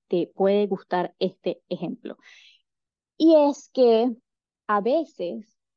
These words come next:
esperamos a que tengamos cierta edad o que pase cierta circunstancia que sea perfecto para nosotros poder viajar. Y siempre lo que escucho, y me pasó a mí también, me ha pasado, a todos nos ha pasado,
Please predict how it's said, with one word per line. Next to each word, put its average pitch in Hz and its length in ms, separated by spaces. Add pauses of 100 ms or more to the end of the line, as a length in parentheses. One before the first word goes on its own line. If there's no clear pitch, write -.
(140)
esperamos 208 1000 (400)
a 226 80
que 220 140
tengamos 233 520
cierta 269 460
edad 196 400 (460)
o 233 120
que 226 140
pase 240 360
cierta 262 540
circunstancia 220 960
que 220 120
sea 202 200
perfecto 208 640
para 202 220
nosotros 208 580
poder 185 340
viajar. 180 600 (1000)
Y 240 480 (540)
siempre 277 460
lo 285 140
que 240 80
escucho, 220 800
y 208 100
me 185 140
pasó 185 280
a 196 40
mí 202 140
también, 180 400
me 175 60
ha 165 60
pasado, 165 460
a - 20
todos 175 180
nos 180 100
ha 170 60
pasado, 170 440